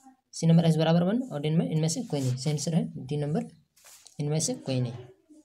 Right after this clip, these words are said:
अगला प्रश्न है, अर्थव्यवस्था की केंद्रीय समस्या क्या है? ए नंबर उत्पादन की, क्या किया जाए, उत्पादन क्या किया जाए, उत्पादन कैसे किया जाए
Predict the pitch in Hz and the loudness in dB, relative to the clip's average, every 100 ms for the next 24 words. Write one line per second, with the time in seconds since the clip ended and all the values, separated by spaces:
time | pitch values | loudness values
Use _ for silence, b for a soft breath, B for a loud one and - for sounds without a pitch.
0 | _ _ _ _ _ 302 311 - _ _ | _ _ _ _ _ _ -20 -20 _ _
1 | - - - - 147 143 143 151 165 170 | -20 -20 -12 -4 -2 -2 -4 -4 -4 -4
2 | - _ _ _ _ _ _ b b b | -16 _ _ _ _ _ _ b b b
3 | b _ - 208 196 175 175 202 196 170 | b _ -6 -2 2 4 2 0 -2 2
4 | 175 180 185 175 165 165 185 165 135 123 | 4 4 4 4 4 4 2 0 -4 -6
5 | - _ _ - _ _ _ - - - | -14 _ _ -20 _ _ _ -20 -14 -2
6 | 165 170 165 165 165 196 247 - _ _ | 2 2 2 2 4 2 0 -6 _ _
7 | _ _ b b b b _ _ 175 160 | _ _ b b b b _ _ 0 0
8 | 147 143 127 175 180 170 160 139 127 127 | 0 -4 -2 0 0 2 2 4 0 -2
9 | 131 156 165 165 165 170 165 175 - 165 | -2 2 4 6 6 4 2 2 0 0
10 | 165 185 170 156 196 220 - 165 151 190 | 0 0 0 0 0 -2 0 0 2 0